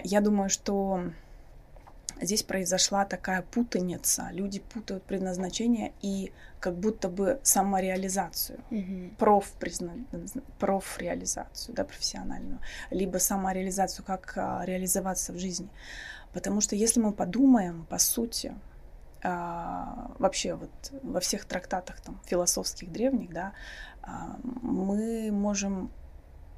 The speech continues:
Speaker 1: выделить то, что для человека предназначение — это просто развиваться. Вот мы пришли сюда для того, чтобы развиваться.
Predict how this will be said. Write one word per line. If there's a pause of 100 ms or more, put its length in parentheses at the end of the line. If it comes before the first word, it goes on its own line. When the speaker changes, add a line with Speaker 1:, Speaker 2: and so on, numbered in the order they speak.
(280)
Speaker 1:
выделить (220)
то,
что
для
человека
предназначение —
это (120)
просто
развиваться. (840)
Вот
мы
пришли
сюда
для
того,
чтобы
развиваться.